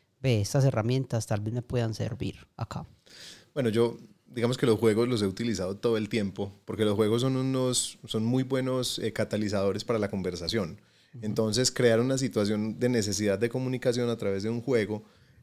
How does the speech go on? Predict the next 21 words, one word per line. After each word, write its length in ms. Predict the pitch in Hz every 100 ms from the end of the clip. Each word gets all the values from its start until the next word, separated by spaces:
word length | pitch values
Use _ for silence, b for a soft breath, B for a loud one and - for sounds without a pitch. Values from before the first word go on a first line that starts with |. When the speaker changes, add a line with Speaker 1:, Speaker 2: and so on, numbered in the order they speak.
| -
Speaker 2:
eh, 300 | 104 101 - - _ _ _ _ _ _ _
era, 360 | 120 117 117 123
era 200 | 117 113
algo 160 | 120 131
muy 160 | 135
fácil 380 | 127 127 117 123
de, 160 | 110 101
de 100 | 98
pensar. 440 | - 92 113 98 -
Y 180 | 117 110
hay 120 | 107
juegos 500 | - 131 123 131 120
donde 220 | 117 107
se 100 | 101
requieren 500 | 98 101 104 104 120 107
muchos 680 | 123 135 135 127 131 131
niveles 420 | 120 113 107 107 117
diferentes 760 | 107 107 101 98 92 110 110
de, 160 | 104 95
de 200 | - 95
producción 680 | 98 92 90 - 95 92